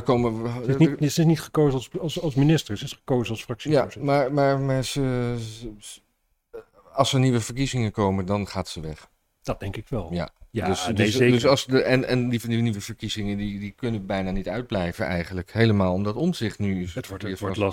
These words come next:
Speaker 2: lastig, want de ChristenUnie heeft ook, eh, Kaag weggestemd.
Speaker 1: Ja.
Speaker 2: En D zesenzestig is gewoon wel de gro-, de één na grootste partij. Nou, als je die wegdenkt, weinig kans.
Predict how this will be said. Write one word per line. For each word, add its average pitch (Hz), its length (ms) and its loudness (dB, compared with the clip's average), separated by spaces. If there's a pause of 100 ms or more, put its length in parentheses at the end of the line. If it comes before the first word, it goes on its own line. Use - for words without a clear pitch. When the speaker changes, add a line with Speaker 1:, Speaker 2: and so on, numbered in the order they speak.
(140)
Speaker 2:
lastig, - 400 -8
want 110 120 -10
de - 100 -20
ChristenUnie 113 560 0
heeft 101 260 -4
ook, 104 240 -8
eh, 117 120 -8
Kaag 110 240 -4
weggestemd. 110 840 -6
Speaker 1:
Ja. 101 220 2 (680)
Speaker 2:
En 107 220 0
D 98 40 0
zesenzestig 107 540 0
is 123 120 -6
gewoon 110 200 -2
wel 107 540 -2
de - 80 -8
gro-, 120 300 -8
de 123 180 -2
één 120 180 2
na 104 100 4
grootste - 460 0
partij. 107 640 -4 (140)
Nou, 104 180 -8
als 98 100 -12
je 120 80 -8
die 110 120 -2
wegdenkt, 110 640 -4 (1160)
weinig 98 340 -10
kans. 123 520 -4